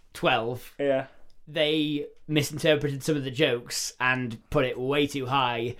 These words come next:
Speaker 1: So
Speaker 2: Yeah.
Speaker 1: then, in order to get it released, we had to, uh, like, take literally everything out.
Speaker 2: That film is way too horny for its own good.
Speaker 1: It is, but I love it.
Speaker 2: It's like American Pie toned down a
Speaker 1: <laughs>
Speaker 2: bit.
Speaker 1: It is, yeah.
Speaker 2: Like,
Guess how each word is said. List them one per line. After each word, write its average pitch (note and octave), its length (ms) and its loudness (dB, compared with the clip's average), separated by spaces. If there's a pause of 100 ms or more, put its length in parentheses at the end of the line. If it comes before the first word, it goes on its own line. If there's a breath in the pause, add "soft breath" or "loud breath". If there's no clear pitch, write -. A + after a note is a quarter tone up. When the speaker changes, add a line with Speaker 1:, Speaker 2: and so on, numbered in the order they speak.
(120)
Speaker 1:
So - 140 -4
Speaker 2:
Yeah. C#3+ 60 2
Speaker 1:
then, B2+ 280 0
in C3+ 160 -2
order C3 160 2
to C3+ 80 -4
get C3 160 0
it C3 180 -2
released, C3+ 720 -2 (200 loud breath)
we B2+ 160 -2
had A#2+ 240 -2
to, A2+ 420 0
uh, A2+ 380 0 (400)
like, B2+ 240 -2
take C#3 240 -2
literally D#3+ 640 0
everything C3+ 380 -6
out. A2 280 -4 (120)
Speaker 2:
That F3 180 4
film D3+ 380 0
is A#2 160 -6
way B2 180 2
too A#2+ 300 -2
horny A2+ 300 0
for - 160 -8
its - 140 -6
own A2 220 -4
good. G#2+ 180 -2
Speaker 1:
It C3+ 160 0
is, G#2+ 380 -2
but C3+ 160 -2
I C3+ 140 -2
love A#2+ 220 -4
it. - 180 -6
Speaker 2:
It's C3 200 -4
like D#3+ 360 4
American D3 560 -2
Pie B2+ 340 0
toned C3 420 -2
down F#3+ 280 0
a - 40 0
Speaker 1:
<laughs> D#3+ 60 -4
Speaker 2:
bit. - 240 0
Speaker 1:
It F3 40 -6
is, D3 220 -2
yeah. D3 220 -2
Speaker 2:
Like, B2+ 320 0